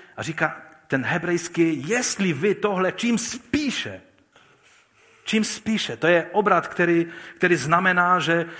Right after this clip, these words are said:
že tak, jak v tom malém to můžete vidět, v ne-, v, v nepředstavitelné míře to dělá Bůh, dá, tady říká Lukáš, dá Ducha Svatého těm, kteří ho žádají.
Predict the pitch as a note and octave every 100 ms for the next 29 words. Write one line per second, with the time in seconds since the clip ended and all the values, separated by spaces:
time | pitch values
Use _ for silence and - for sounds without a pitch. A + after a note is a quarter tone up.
0 | - D3+ D#3 F3 E3+ F#3 D#3+ D3 F#3 A#3
1 | F3 B2+ B2 A#2+ - C#3+ D3+ D3 D#3+ D3+
2 | D3 D3 D#3 D#3 - - - - A#2 C#3+
3 | D#3 F3 G3 E3+ - C#3+ C#3 C3 C#3+ C#3+
4 | C#3+ C3 - B2 C3 G#3 - G#3+ - E3+
5 | E3+ D3 C#3+ B2+ B2 B2 A2 - A2 A#2
6 | A2+ G2+ C3 D3+ - - - _ _ _
7 | _ - - A2 C3 C#3 C3 - - A2
8 | A#2+ G#2+ A2 A#2 A2+ A#2+ A#2 - - G2
9 | C3 C3+ D3 B2 B2+ - A#2 G#2+ G2 F#2+
10 | - G#2+ G#2+ - - - - - - F2+
11 | F#2+ F#2+ F#2+ F2+ E2+